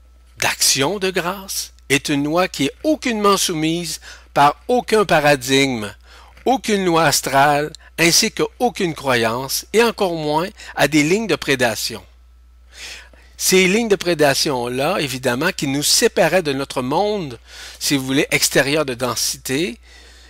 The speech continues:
et de notre monde intérieur, ou si vous voulez, le monde du soi intérieur,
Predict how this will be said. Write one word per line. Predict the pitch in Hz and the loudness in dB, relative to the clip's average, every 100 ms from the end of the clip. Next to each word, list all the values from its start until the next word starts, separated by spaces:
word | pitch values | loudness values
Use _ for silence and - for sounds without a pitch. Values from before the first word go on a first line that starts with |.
| - - | -14 0
et | 196 | 2
de | 160 | 4
notre | 151 147 - | 2 2 0
monde | 127 139 156 156 | 0 2 2 -2
intérieur, | 127 127 - 120 127 117 131 190 165 | -2 -2 0 0 0 0 -2 -6 -14
ou | - | -8
si | 123 127 | -6 -4
vous | 113 | -6
voulez, | 110 117 156 135 - - - | -4 0 2 2 -4 -20 -12
le | 117 | -6
monde | 113 120 127 123 110 | -4 -2 -2 -4 -6
du | 107 | -6
soi | 107 - 139 196 | -4 -4 -2 -4
intérieur, | 240 202 165 156 170 - 226 | -4 -4 -4 -4 -6 -8 -12